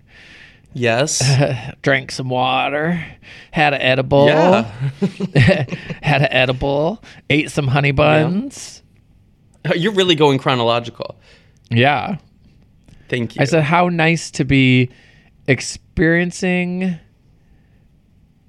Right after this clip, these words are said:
Speaker 2: uh, what did I say? <laughs> How nice
Speaker 1: How nice
Speaker 2: to be in an
Speaker 1: to
Speaker 2: experience where you're enjoying every moment. And that's truly how I
Speaker 1: I
Speaker 2: felt.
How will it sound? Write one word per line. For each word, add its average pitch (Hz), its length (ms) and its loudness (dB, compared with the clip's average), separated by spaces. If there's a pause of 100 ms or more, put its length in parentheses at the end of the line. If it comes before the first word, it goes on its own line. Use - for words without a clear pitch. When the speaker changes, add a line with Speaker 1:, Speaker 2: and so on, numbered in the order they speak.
(140)
Speaker 2:
uh, 127 380 6
what 123 180 0
did 160 140 -2
I 165 100 2
say? 175 360 -2
<laughs> - 40 -20
How - 1400 0
nice 233 220 4
Speaker 1:
How 254 60 2
nice 156 240 4
Speaker 2:
to 208 60 0
be 254 140 4
in 233 80 2
an 220 100 4
Speaker 1:
to 214 40 4
Speaker 2:
experience 160 800 2
where 151 160 4
you're 139 380 4 (460)
enjoying 143 560 2
every 120 300 2
moment. 90 540 -6 (360)
And 202 140 0
that's 226 260 -2
truly 196 320 2
how 185 260 2
I 185 120 4
Speaker 1:
I 165 140 0
Speaker 2:
felt. 175 360 0